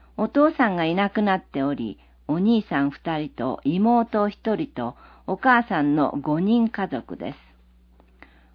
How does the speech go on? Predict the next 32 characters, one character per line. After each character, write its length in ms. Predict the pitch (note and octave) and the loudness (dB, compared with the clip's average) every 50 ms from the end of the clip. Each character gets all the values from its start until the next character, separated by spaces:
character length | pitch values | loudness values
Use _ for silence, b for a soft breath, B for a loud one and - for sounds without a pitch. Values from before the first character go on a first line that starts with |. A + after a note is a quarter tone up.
| b b _ | b b _
フ 240 | - - A3+ A#3+ | -6 0 4 6
ア 100 | B3+ B3 | 8 8
ン 80 | A#3+ G3+ | 8 8
は 160 | E3+ D3+ E3+ | 6 6 4
小 220 | - - B3+ C4 B3+ | 4 6 6 6 8
学 240 | C4 C4 C4 C4 | 6 4 4 4
校 140 | - G3 E3 D3 | 2 2 2 2
二 160 | D#3+ F3 F3+ | 2 2 2
年 220 | G3+ G3+ F#3+ F#3 - | 2 2 0 0 -2
生 140 | - D3+ C#3 | -2 -4 -2
で 180 | - C3+ D3 - | -2 -4 -6 -6
す 60 | - | -6
が、 220 | B2+ B2 B2+ C#3+ C#3+ b b b b b b _ - | -6 -4 -4 -4 -6 b b b b b b _ -14
今 120 | - D3+ | -14 -8
年 220 | - F#3 F#3 - - | -6 -6 -6 -6 -4
か 140 | - G3+ | -2 2
ら 120 | F3+ F#3 F#3 | 2 2 2
ほ 100 | F#3 F#3 | 0 0
と 200 | - A#3 C4+ D#4 | 2 4 4 4
ん 60 | E4 | 4
ど 140 | D#4 B3 F3 | 4 2 4
学 240 | F#3 F3 F3 - - | 4 2 0 -2 -6
校 200 | - F#3 F3+ F3+ | -2 0 0 2
へ 80 | F3 | 2
は 120 | E3+ D3 D3+ | 2 2 0
行 100 | C#3+ C#3 | 0 -4
っ 20 | |
て 160 | _ - F3 | _ -4 -2
い 120 | E3+ E3+ E3 | -2 0 0
ま 160 | D#3+ D#3 E3 | -2 -4 -4
せ 180 | - D3+ D3 | -6 -6 -6
ん。 160 | A#2 - - | -6 -6 -10